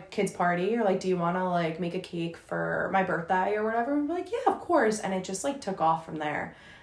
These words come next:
Um, and so I'm excited to see where that takes us now because, um, in October they passed cottage food laws for New Jersey. And so we're looking into, like, what that might look like for us and all that good stuff.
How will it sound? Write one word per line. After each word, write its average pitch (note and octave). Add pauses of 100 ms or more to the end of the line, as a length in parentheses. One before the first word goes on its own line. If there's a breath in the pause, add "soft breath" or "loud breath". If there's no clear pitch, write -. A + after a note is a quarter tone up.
(120)
Um, D3+ (120)
and G3
so F#3+
I'm F#3
excited F#3
to F3+
see F3+
where E3
that D3
takes -
us -
now D3
because, D#3+
um, D3
in F3
October D#3+
they E3+
passed D#3+
cottage -
food D#3+
laws D#3
for F#3+
New C4
Jersey. E3+ (400 loud breath)
And F3+
so D#3
we're E3+
looking E3+
into, E3
like, -
what E3
that D#3
might -
look B3+
like A#3
for G#3
us G#3
and E3+
all E3+
that E3
good E3+
stuff. E3